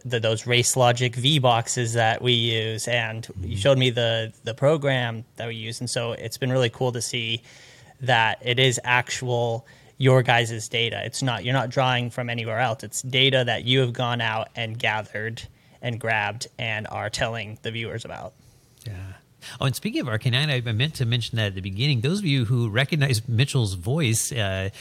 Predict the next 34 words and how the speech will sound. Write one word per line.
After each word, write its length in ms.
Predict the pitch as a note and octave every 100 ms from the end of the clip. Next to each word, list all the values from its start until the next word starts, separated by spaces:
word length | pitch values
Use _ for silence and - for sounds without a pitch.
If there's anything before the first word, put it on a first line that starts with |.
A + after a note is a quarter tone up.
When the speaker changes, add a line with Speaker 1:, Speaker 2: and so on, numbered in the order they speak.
| - -
Speaker 2:
and, 240 | G#2 G#2 G#2
and 180 | G2+ G2+
name, 400 | C#3+ D3+ B2+ A#2
uh, 420 | G#2+ F#2+ F#2 F#2
from 400 | G2 - G#2+ A#2
another 240 | G#2+ A2 G#2+
channel 380 | E3 F3 G2
are, 260 | G2+ A2 G#2+
are 140 | G#2+
correct. 340 | G2 - A2+ -
I 40 |
mean, 220 | G2 G2+
uh, 280 | G#2 G2 G2
so 160 | - A2
we 340 | A2+ C#3+ D3+ - - _
grabbed 260 | A#2 A#2
Mitchell, 540 | A2 A#2 - A2 G#2 G#2+
uh, 340 | G#2+ F#2+ F#2+ G#2+ _ _ - - - -
I 60 |
wanna 140 | G2 G2
say 140 | A2
from 420 | F#2 - C#3 C3+
R 160 | B2+ G#2+
K 140 | G#2
nine 220 | G2+ F#2+ F#2
Rides, 240 | F#2 -
but 460 | - G2 C#3+ C#3 A#2 -
much 280 | C3 B2 -
to 80 | -
the 100 | A2
relief 380 | G2 G#2+ F#3 -
of 100 | G2
his 160 | G2+ A2
audience, 460 | A2+ G#2+ F#2 -